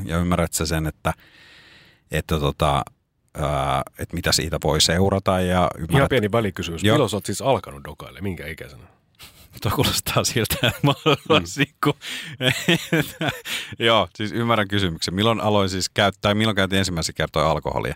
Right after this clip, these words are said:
Speaker 2: Niin, tai silleen, että se alkoi olla vaan niinku tavallaan pysyvää. Siis niinku tarkoitan silleen, että sä voit sanoa, että sä käytät alkoholia, etkä maistanut vain.
Speaker 1: Ää, ja siis, ö, seiskaluokalla. Mä
Speaker 2: Joo.
Speaker 1: muistan vielä, että seiskaluokan uusi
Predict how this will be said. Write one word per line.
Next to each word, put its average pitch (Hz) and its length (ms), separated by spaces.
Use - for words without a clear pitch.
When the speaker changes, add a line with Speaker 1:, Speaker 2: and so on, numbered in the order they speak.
Speaker 2:
Niin, 110 140
tai 92 120
silleen, 95 160
että - 80
se 104 60
alkoi 92 180
olla 92 160
vaan 90 140
niinku 87 200
tavallaan 82 380
pysyvää. 78 540
Siis 87 360
niinku 87 260
tarkoitan 85 440
silleen, 85 260
että 92 200
sä - 180
voit 87 160
sanoa, 87 220
että - 80
sä - 100
käytät 80 340
alkoholia, 78 360
etkä - 160
maistanut 151 580
vain. - 200
Speaker 1:
Ää, 151 480
ja 107 160
siis, - 500
ö, 76 220
seiskaluokalla. 95 1080
Mä 120 60
Speaker 2:
Joo. 131 40
Speaker 1:
muistan 135 340
vielä, 127 260
että - 140
seiskaluokan 95 1040
uusi 120 380